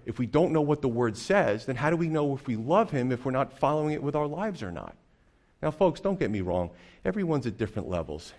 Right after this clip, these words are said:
and, uh, we all sin. I have to repent every day. So I'm not saying that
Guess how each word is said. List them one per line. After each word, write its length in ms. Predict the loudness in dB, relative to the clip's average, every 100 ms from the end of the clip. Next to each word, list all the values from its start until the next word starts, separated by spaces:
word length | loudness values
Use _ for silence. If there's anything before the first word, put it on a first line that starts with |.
| -8
and, 300 | -4 -2 0
uh, 240 | 2 2 0
we 120 | -4
all 160 | -4
sin. 380 | -6 -8 -8 -8 -14 -20 -10
I 100 | -4
have 160 | -4 -2
to 60 | -4
repent 400 | -4 -4 -4 -4
every 220 | -6 -8
day. 280 | -8 -8 -12 -20 -20 _ _ _
So 140 | -2
I'm 260 | 0 0 -2
not 180 | -4 -2
saying 360 | 0 2 2
that 180 | 0 -2